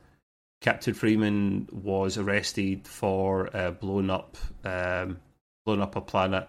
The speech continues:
uh, on, on Pakled. Um, she'd obviously been framed. Uh, the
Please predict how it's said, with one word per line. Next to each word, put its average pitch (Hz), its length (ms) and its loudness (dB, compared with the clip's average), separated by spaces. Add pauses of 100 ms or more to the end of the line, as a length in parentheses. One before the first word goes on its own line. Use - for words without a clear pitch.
(140)
uh, 95 300 -2
on, - 360 -4
on 95 220 -4
Pakled. - 540 -6 (680)
Um, 90 640 -4
she'd - 240 -10 (340)
obviously 101 340 -4
been 90 180 -6
framed. 123 680 6 (520)
Uh, 90 720 -2 (120)
the - 520 -6